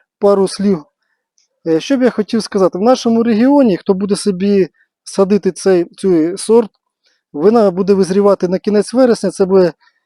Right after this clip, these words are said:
десь орієнтовно двадцяте, двадцять п'яте чи-, число вересня. В цьому році це не показник, тому що всі знають, що в цьому році, році такі, аномальна така, е, температура літня, два місяці було великої спеки,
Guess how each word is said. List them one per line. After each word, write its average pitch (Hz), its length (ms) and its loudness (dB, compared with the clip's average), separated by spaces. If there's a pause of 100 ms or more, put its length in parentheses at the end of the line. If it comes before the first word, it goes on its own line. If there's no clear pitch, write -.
(120)
десь 185 200 -2
орієнтовно 196 640 2 (540)
двадцяте, 214 520 0
двадцять 185 400 -2
п'яте 208 340 2
чи-, 165 280 -4
число 196 340 -2
вересня. 143 460 0 (300)
В - 60 -20
цьому 240 280 4
році 226 240 0
це 214 160 0
не 220 120 2
показник, 254 680 0
тому 202 120 2
що - 120 -6
всі 180 540 -2
знають, 196 380 0
що 185 140 -6
в - 380 -18
цьому 214 240 4
році, 190 400 0
році 190 380 2
такі, 196 400 0 (240)
аномальна 196 520 2
така, 175 340 0 (520)
е, 156 80 0
температура 233 720 2
літня, 208 440 0 (340)
два 196 160 2
місяці 202 380 0
було 190 180 2
великої 202 420 0
спеки, 269 480 -2